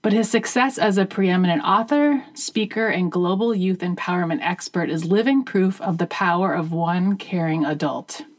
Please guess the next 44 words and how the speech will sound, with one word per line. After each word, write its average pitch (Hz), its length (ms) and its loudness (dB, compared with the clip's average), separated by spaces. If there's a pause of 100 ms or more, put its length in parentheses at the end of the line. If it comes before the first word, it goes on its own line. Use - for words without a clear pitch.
(120)
A 226 80 2
former 247 420 2
at-risk 202 540 0
foster 196 480 0
kid 196 280 0
turned 175 260 0
youth 196 340 0
advocate, 165 560 -2 (380)
Josh 208 300 0
is 208 120 0
renowned 196 460 2
for 196 80 -2
the 175 100 2
documentary 208 720 2
T 202 220 -2
V 180 120 2
series 196 460 2
on 175 160 0
A 175 260 0
and 233 80 2
E 196 280 0 (300)
that 180 180 0
followed 190 320 2
his 185 180 0
groundbreaking 233 880 2
work 180 320 0
with 175 300 -2
youth 196 360 2
and 175 220 0
families. 156 680 -2 (460)
He 220 120 2
has 214 180 2
written 233 240 2
two 262 260 2
national 220 480 2
bestsellers 180 640 2
to 208 80 2
date, 175 360 0 (360)
The 190 80 2
Grown-Up's 196 420 2
Guide 190 280 2
to 220 100 2
Teenage 196 420 0
Humans, 202 560 2